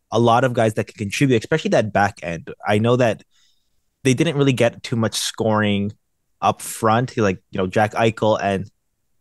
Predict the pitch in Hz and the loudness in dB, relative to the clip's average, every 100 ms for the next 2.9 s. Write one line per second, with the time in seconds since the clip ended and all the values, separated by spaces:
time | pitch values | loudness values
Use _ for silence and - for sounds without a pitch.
0 | _ - 120 117 110 - 110 101 98 95 | _ -2 0 0 -2 0 0 0 -2 -4
1 | 92 101 95 107 101 95 - - 101 98 | -2 -2 0 0 0 0 -8 -6 -4 -2
2 | 143 - 123 110 107 101 98 98 87 | -2 -2 0 0 0 0 2 0 -2